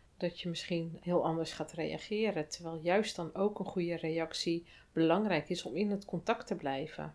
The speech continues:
Je kunt je voorstellen, als je zelf niet in de gaten hebt dat er iets aan de hand is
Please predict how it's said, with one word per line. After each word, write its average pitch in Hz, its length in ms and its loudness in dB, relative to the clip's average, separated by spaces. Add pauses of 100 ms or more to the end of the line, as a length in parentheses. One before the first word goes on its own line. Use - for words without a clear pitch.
Je - 120 -6
kunt 208 160 2
je - 80 -12
voorstellen, 196 840 4 (460)
als 185 140 0
je 202 60 -2
zelf 208 320 4
niet 240 160 4
in 202 80 8
de 180 60 2
gaten 190 400 4
hebt 156 120 2
dat 196 180 2
er 214 140 -2
iets 277 240 6
aan 202 120 4
de 180 60 6
hand 214 380 6
is 151 400 -2